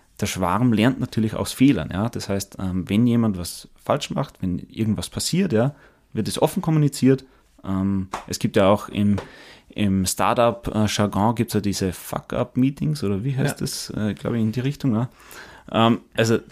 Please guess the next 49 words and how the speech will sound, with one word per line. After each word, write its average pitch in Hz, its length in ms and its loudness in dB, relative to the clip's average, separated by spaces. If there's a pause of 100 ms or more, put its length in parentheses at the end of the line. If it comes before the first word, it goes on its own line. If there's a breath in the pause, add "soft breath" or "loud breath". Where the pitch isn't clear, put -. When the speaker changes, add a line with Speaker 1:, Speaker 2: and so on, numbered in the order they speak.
Speaker 1:
das - 200 0
ist 127 140 2
sozusagen 120 380 0
auch 117 60 -2
das - 200 -6
Thema, 123 300 4
was 87 120 -6
da 98 120 0
natürlich 104 380 0
aufgegriffen 87 600 -4
wird, - 100 -14
ne? 110 160 -6 (840 loud breath)
Und 104 420 0 (460)
Speaker 2:
Genau. 120 300 0 (840 loud breath)
Also 131 140 0
ich - 100 -8
glaub 143 180 6
auch, 147 300 4
genau, 131 280 2
Fehlerkultur, 151 920 0
das 131 180 -4
ist 135 180 -4
das, 135 220 2
was 131 140 -2
ich 117 140 -6
tatsächlich 117 500 -4
auch - 180 -8
bei 113 180 -2
der 110 120 2
letzten, 123 480 0
äh, 120 260 2
Folge 131 320 2
mit, 127 320 2
mit 127 140 -2
Annalena 120 420 0
versprochen 123 580 -2
habe, 110 260 -2
dass 123 180 -2
es 123 120 -2
Speaker 1:
<laughs> - 20 -8
Speaker 2:
damit 117 260 -4
weitergeht. 113 440 -2
Deswegen 113 380 -4
kommen 113 200 -4
wir 110 80 0
jetzt 107 140 -6
heute 110 220 -4
zu 113 140 -8
Ubuntu. 113 400 -4